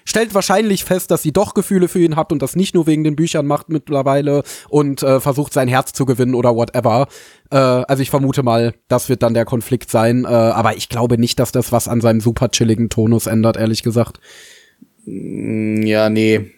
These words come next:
Speaker 2: nein, nee. Da fehlt halt dann wirklich irgendwie, zumindest für mich, so, so, so ein weiterer, größerer Konflikt. Wenn's da irgendwie um was Politisches oder um was Magisches oder irgendwie so ein Abenteuer, so ein kleines reingebaut werden würde, dann, dass es zumindest so ein bisschen abwechslungsreicher wird, dann,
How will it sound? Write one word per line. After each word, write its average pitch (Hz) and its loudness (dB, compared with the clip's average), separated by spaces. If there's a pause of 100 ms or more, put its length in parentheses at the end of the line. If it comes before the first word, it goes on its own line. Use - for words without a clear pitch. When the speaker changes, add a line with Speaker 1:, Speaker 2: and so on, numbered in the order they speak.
(140)
Speaker 2:
nein, 104 0
nee. 110 0 (340)
Da 127 -4
fehlt 127 0
halt 135 2
dann 131 2
wirklich 147 -2
irgendwie, 135 2 (220)
zumindest 139 0
für 123 -2
mich, 135 2
so, 127 -2
so, 120 -2
so 117 0
ein 117 -2
weiterer, 117 0
größerer 117 0
Konflikt. 110 -6
Wenn's 117 -2
da 135 0
irgendwie 123 2 (460)
um 120 -4
was 113 -4
Politisches 139 0
oder 127 2
um 131 -2
was 131 -2
Magisches 135 -2
oder 123 0
irgendwie 170 0
so 165 2
ein 160 2
Abenteuer, 139 2
so 120 -2
ein 113 -6
kleines 113 -4
reingebaut 110 0
werden 107 0
würde, 104 2
dann, 104 -2
dass - -2
es 123 -4
zumindest 135 0
so 123 0
ein 120 -6
bisschen 131 -2
abwechslungsreicher 113 -4
wird, 101 -4
dann, 104 -2